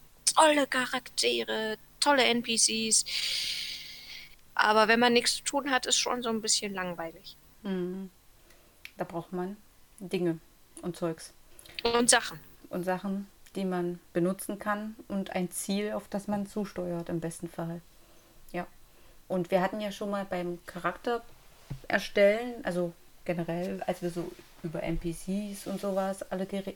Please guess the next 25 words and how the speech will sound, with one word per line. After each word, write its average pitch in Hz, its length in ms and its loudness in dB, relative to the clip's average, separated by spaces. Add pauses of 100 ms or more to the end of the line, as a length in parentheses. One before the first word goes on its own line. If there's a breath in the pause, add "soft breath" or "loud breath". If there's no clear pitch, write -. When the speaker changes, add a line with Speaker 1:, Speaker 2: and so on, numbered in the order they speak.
Speaker 2:
alles 190 180 0
geredet 202 400 -2
haben, 196 380 -2 (420 loud breath)
da - 100 0
haben 185 120 2
wir 202 60 8
ja 202 100 4
schon 196 160 -4
mal 185 100 -2
festgestellt, 196 540 -4
dass 190 160 -8
es - 140 -12
ganz 185 220 -2
nützlich 208 360 -4
ist, 214 180 -4
wenn 190 140 -2
so 185 120 -2
ein 180 60 0
Charakter 185 540 -2
ein 185 260 -2
Handlungsziel 190 920 0
oder 175 200 0
einen 170 100 0
Handlungsstrang 180 800 0
hat, 180 160 -2